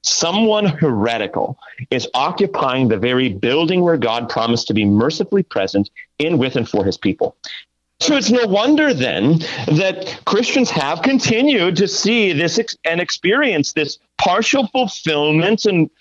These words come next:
ripples of this prophecy throughout the ages. I, what I mean is there are many church fathers who have ascribed this same passage of Mark, the abomination of desolation. Each time they face a heretical teaching, and a heretical teaching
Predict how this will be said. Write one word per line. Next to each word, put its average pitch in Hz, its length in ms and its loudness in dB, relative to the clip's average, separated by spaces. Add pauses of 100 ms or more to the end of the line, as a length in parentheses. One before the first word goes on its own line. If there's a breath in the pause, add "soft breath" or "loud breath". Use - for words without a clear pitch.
(140 loud breath)
ripples 208 440 0
of 160 120 -2
this 151 140 -2
prophecy 185 560 -2
throughout 135 280 -2
the 123 140 -2
ages. 190 400 -2 (260 loud breath)
I, 185 160 0
what 180 200 0
I 185 60 0
mean 233 220 2
is 170 200 0
there 180 160 0
are 170 60 0
many 233 260 2
church 165 260 -2
fathers 208 500 -2
who 170 120 4
have 143 140 0 (280)
ascribed 196 540 -2
this 160 180 -2
same 269 240 2
passage 208 400 0
of 117 120 0
Mark, 151 520 2 (240 loud breath)
the 180 100 2
abomination 190 720 0
of 139 60 -2
desolation. 156 520 -2
Each 254 200 -2
time 151 360 0 (240 loud breath)
they 196 120 0
face 202 260 -4
a 185 60 0
heretical 185 540 0
teaching, 180 560 0
and 160 180 0
a 156 60 0
heretical 214 420 0
teaching 202 520 0